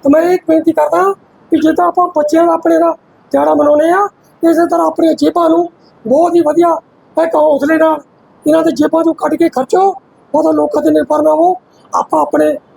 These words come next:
ਗੁਰੂ ਦਾ ਜਿਹੜਾ ਮਾਣ ਸਤਿਕਾਰ ਆ, ਕੋਲੋਂ ਪੈਸੇ ਖਰਚ ਕੇ ਜਿੱਦਾਂ ਆਪਾਂ ਵਿਆਜੀ ਵੀ ਚੱਕ ਲੈਂਦੇ, ਸਾਡੇ ਨ-, ਜਿਹੜੇ ਨੌਜਵਾਨ ਆ, ਆ ਚਾਲਿਆਂ ਤੇ ਜਾਂਦੇ ਆ, ਪਹਾੜਾਂ ਨੂੰ ਜਾਂਦੇ ਆ, ਸਾਈਕਲ ਵੀ ਵੇਚ ਕੇ ਚਲੇ ਜਾਂਦੇ ਆ, ਬੜਾ ਕਰਦਾ ਨੁਕਸਾਨ ਪਵੇ,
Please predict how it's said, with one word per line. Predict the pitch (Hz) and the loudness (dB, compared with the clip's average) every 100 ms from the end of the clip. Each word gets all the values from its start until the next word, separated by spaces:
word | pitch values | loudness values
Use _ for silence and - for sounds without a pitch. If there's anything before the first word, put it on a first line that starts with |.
| _ | _
ਗੁਰੂ | 277 294 | 0 0
ਦਾ | 311 | 0
ਜਿਹੜਾ | 311 311 - | 0 -2 0
ਮਾਣ | 269 294 | 0 0
ਸਤਿਕਾਰ | 277 285 285 | -2 -2 0
ਆ, | 330 359 - _ _ _ | 0 0 -6 _ _ _
ਕੋਲੋਂ | 302 330 320 | 0 0 0
ਪੈਸੇ | 320 302 320 | -2 -2 -2
ਖਰਚ | 302 302 | -2 -2
ਕੇ | 302 339 311 _ _ _ _ | 0 0 -2 _ _ _ _
ਜਿੱਦਾਂ | 277 311 | -2 0
ਆਪਾਂ | 302 320 311 - _ _ - | 0 -2 -2 -6 _ _ -2
ਵਿਆਜੀ | 294 302 302 339 | 0 0 0 2
ਵੀ | 330 | 2
ਚੱਕ | 320 330 | 0 0
ਲੈਂਦੇ, | 320 330 | 0 2
ਸਾਡੇ | 302 311 294 _ _ - | 0 -2 -4 _ _ -4
ਨ-, | 277 302 | -2 0
ਜਿਹੜੇ | 294 320 320 | 0 2 2
ਨੌਜਵਾਨ | 302 302 320 320 | 2 0 0 0
ਆ, | 339 330 _ _ - - - | 0 -4 _ _ -20 -6 -4
ਆ | - _ - | -4 _ -8
ਚਾਲਿਆਂ | - 311 330 330 | -2 0 2 2
ਤੇ | 330 | 2
ਜਾਂਦੇ | 311 311 330 | 2 2 2
ਆ, | 320 - _ _ _ - _ 330 | 0 -2 _ _ _ -20 _ -2
ਪਹਾੜਾਂ | 285 285 302 | 0 0 0
ਨੂੰ | 320 | 0
ਜਾਂਦੇ | 320 330 330 | 0 2 2
ਆ, | 330 311 _ _ _ | 0 -2 _ _ _
ਸਾਈਕਲ | - 311 320 339 | -2 -2 0 2
ਵੀ | 349 | 2
ਵੇਚ | 330 330 | 2 0
ਕੇ | 339 | 0
ਚਲੇ | 330 320 | 0 0
ਜਾਂਦੇ | 320 330 | 2 2
ਆ, | 320 294 - _ _ 285 | 0 -2 -10 _ _ -4
ਬੜਾ | 330 | -2
ਕਰਦਾ | 330 311 311 | -2 -2 0
ਨੁਕਸਾਨ | 320 294 311 | 0 0 0
ਪਵੇ, | 320 320 | 0 0